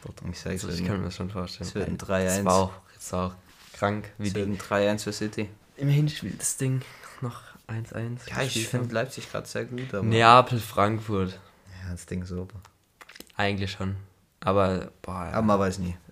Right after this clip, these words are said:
Speaker 1: Frankfurt's, mm.
Speaker 2: Ja, ich sag, das wird
Speaker 1: So
Speaker 2: so ein,
Speaker 1: sympathisch
Speaker 2: das wird so ein
Speaker 1: irgendwie.
Speaker 2: dreckiges null null oder eins eins und
Speaker 1: Der,
Speaker 2: das Ding ist
Speaker 1: das,
Speaker 2: over.
Speaker 1: das, da ist immer so viel Feuer drin. Aber
Speaker 2: Ja.
Speaker 1: ich glaub, ja, ich, ich sag jetzt mal kein
Speaker 2: Boah,
Speaker 1: Ergebnis, aber ich
Speaker 2: jetzt
Speaker 1: glaub,
Speaker 2: seh ich da.
Speaker 1: Neapel kommt weiter.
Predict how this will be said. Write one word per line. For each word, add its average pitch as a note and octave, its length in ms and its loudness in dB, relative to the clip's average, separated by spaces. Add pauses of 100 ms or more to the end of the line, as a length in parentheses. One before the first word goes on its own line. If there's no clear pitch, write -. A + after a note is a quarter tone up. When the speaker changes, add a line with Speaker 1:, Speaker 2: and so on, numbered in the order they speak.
(100)
Speaker 1:
Frankfurt's, G#2 680 0 (400)
mm. - 800 -14
Speaker 2:
Ja, F#2+ 240 2
ich F#2 80 0
sag, F#2+ 200 -6
das - 160 -8
wird F#2 100 -8
Speaker 1:
So B2+ 120 0
Speaker 2:
so - 40 4
ein, A#2+ 40 0
Speaker 1:
sympathisch A#2+ 720 -2
Speaker 2:
das - 20 -2
wird G2+ 120 -2
so - 80 0
ein G2+ 60 0
Speaker 1:
irgendwie. A2+ 180 0
Speaker 2:
dreckiges A2 440 4
null G#2 220 4
null G#2+ 260 2
oder F#2+ 220 4
eins F#2 280 2
eins G2+ 280 0
und F#2+ 100 -2
Speaker 1:
Der, A#2 140 4
Speaker 2:
das - 60 -2
Ding F#2+ 160 0
ist F#2 120 -4
Speaker 1:
das, F2+ 80 0
Speaker 2:
over. F#2+ 120 -2
Speaker 1:
das, F#2 280 -4
da G#2 180 2
ist A2 120 -2
immer A2 220 0
so F#2+ 160 -4
viel F#2+ 160 -6
Feuer A#2 420 2
drin. G2+ 280 -2 (280)
Aber G2+ 280 4
Speaker 2:
Ja. G2+ 60 2
Speaker 1:
ich - 80 -10
glaub, G2 200 2
ja, F#2+ 380 2
ich, F#2+ 200 -8
ich G2+ 140 -6
sag G2+ 260 2
jetzt - 160 -14
mal G2 120 0
kein G2+ 220 -2
Speaker 2:
Boah, G2 60 2
Speaker 1:
Ergebnis, G2+ 500 0
aber F#2 180 0
ich F#2 60 -2
Speaker 2:
jetzt F#2+ 100 -8
Speaker 1:
glaub, F#2+ 100 0
Speaker 2:
seh G2 60 -2
ich F#2 140 -4
da. F#2+ 80 -2
Speaker 1:
Neapel G2 260 -2
kommt F#2+ 260 -10
weiter. F2+ 280 -4